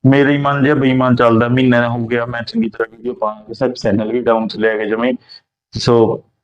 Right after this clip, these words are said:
ਜਿੱਦਣ ਨੇ ਤੇਰਾਂ ਚੌਦਾਂ ਅਪ੍ਰੈਲ ਦੇ ਮਤਲਬ ਇਹ ਹੋਏ ਹੋਏ ਹੈਗੇ ਪੱਚੀ ਸੌ, ਉਹ ਤੋਂ ਬਾਅਦ ਚਾਲੀ ਬੰਦੇ ਹੀ ਵਧਿਆ, ਉਹ ਵੀ ਆਪਦੇ ਆਪ ਹੀ ਵਧਿਆ। ਮੈਂ ਕੋਈ ਵੀਡੀਓ ਚੰਗੀ ਤਰ੍ਹਾਂ ਪਾਈ ਹੈ ਜਾਂ ਊਂ ਮੂੰਹ ਚੱਕ ਕੇ ਬੋਲ ਦਿੰਦਾ। ਸੋ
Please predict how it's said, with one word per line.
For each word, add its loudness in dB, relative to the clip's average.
ਜਿੱਦਣ 0
ਨੇ 2
ਤੇਰਾਂ 0
ਚੌਦਾਂ 0
ਅਪ੍ਰੈਲ -10
ਦੇ -2
ਮਤਲਬ -6
ਇਹ 0
ਹੋਏ 4
ਹੋਏ 4
ਹੈਗੇ 0
ਪੱਚੀ 0
ਸੌ, 0
ਉਹ 0
ਤੋਂ 0
ਬਾਅਦ -2
ਚਾਲੀ 0
ਬੰਦੇ -2
ਹੀ -4
ਵਧਿਆ, 4
ਉਹ 4
ਵੀ 4
ਆਪਦੇ 2
ਆਪ 2
ਹੀ 4
ਵਧਿਆ। -4
ਮੈਂ -20
ਕੋਈ -20
ਵੀਡੀਓ -6
ਚੰਗੀ -6
ਤਰ੍ਹਾਂ -14
ਪਾਈ -6
ਹੈ 0
ਜਾਂ 0
ਊਂ -2
ਮੂੰਹ -8
ਚੱਕ -6
ਕੇ 2
ਬੋਲ 2
ਦਿੰਦਾ। -8
ਸੋ -4